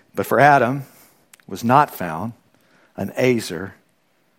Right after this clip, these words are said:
fit for him." The author is building tension here for his ancient Near Eastern audience. See, Adam is going through the whole process in order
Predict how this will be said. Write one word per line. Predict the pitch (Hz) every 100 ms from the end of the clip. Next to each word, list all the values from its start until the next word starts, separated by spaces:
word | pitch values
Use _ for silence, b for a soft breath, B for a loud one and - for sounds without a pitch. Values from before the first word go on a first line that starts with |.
| _
fit | - - -
for | -
him." | 80 87 82 _ _ _ _ _ _ _ _ _ _ _ _ _ _ _ _ _ _ _ _ _ _ b b b b b b b b -
The | 131
author | 147 170 139 135
is | 117 123 117 -
building | - 131 127 117 113
tension | - - - 120 - 90
here | 98 82 76 - B B B B B B B B _ _ _ _ _ _ - -
for | 117
his | 123 120
ancient | 131 123 123 113
Near | 107
Eastern | 110 - 95
audience. | 101 107 95 90 - - _ _ _ _ _ _ _ B B B B B
See, | 160
Adam | 165 180 185
is |
going | - 175 175
through | 156
the | 143
whole | 160 170
process | 175 165 147 - 127 127 -
in | 131
order | 151 156 170 156 135 151